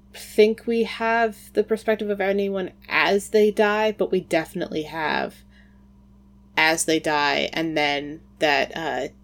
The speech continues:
dead creature who had been dead for a very long time. And given how, how integral the,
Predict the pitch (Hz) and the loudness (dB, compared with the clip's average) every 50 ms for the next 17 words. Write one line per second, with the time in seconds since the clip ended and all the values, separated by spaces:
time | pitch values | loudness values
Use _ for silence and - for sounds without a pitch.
0 | - - - - - - - 170 165 160 160 - 165 151 - - 156 151 170 156 | -20 -20 -20 -20 -20 -2 2 2 2 2 0 -2 -6 -4 -2 -4 -4 -2 0 -2
1 | 151 151 - 147 147 147 151 147 143 143 - - - - 151 147 151 160 165 143 | 0 0 -2 -4 -2 -2 -2 -2 -2 -2 -6 -10 -4 -2 -2 -2 0 0 0 0
2 | 143 143 135 143 139 131 131 - - - - 170 147 143 131 117 107 - - - | 0 0 0 -2 -2 -4 -4 -8 -10 -8 -4 -2 -2 0 -2 -2 -4 -6 -8 -10
3 | - - - - - - - - - - - - - - - - - - 180 165 | -14 -18 -20 -20 -20 -20 -20 -20 -20 -20 -20 -20 -20 -20 -20 -8 -4 -2 0 0
4 | 151 143 135 156 - - 190 180 170 170 160 165 - 190 170 151 147 147 147 - | -2 -4 -8 -10 0 2 2 4 4 2 0 -2 0 0 0 0 0 0 -2 -2
5 | - - - - - - - 170 151 - 151 156 151 143 - - 156 156 160 - | -4 -6 -8 -10 -14 -10 -4 -4 -4 -2 -2 -4 -4 -4 -4 -2 -2 -2 -4 -6
6 | - 165 160 | -8 -10 -10